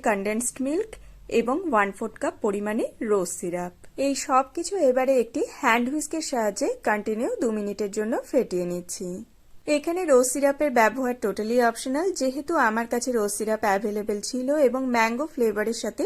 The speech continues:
রোজ সিরাপ খুব ভালো একটা কম্বিনেশন, তাই আমি এখানে রোজ সিরাপ ব্যবহার করে নিয়েছি। তবে আপনারা চাইলে রোজ সিরাপের পরিবর্তে এক থেকে দু ড্রপ ভ্যানিলা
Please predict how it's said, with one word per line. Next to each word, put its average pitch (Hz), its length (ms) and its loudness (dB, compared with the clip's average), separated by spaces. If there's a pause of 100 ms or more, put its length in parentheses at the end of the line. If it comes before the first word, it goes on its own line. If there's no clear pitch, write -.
(180)
রোজ 208 240 2
সিরাপ 202 260 -2 (180)
খুব 339 140 -4 (180)
ভালো 214 260 2 (100)
একটা 240 160 -6 (120)
কম্বিনেশন, 196 600 -4 (360)
তাই 208 180 2 (140)
আমি 196 140 -4 (100)
এখানে 233 240 -4 (140)
রোজ 208 240 0
সিরাপ 233 260 -2 (120)
ব্যবহার 180 420 0
করে 185 220 -4
নিয়েছি। 180 360 -6 (560)
তবে 330 260 4 (180)
আপনারা 277 300 -2 (100)
চাইলে 320 300 0 (240)
রোজ 247 240 2
সিরাপের 262 380 0 (100)
পরিবর্তে 220 520 -2 (320)
এক 247 80 4 (100)
থেকে 330 180 -4 (120)
দু 233 80 -4 (100)
ড্রপ 226 220 2 (160)
ভ্যানিলা 214 340 -2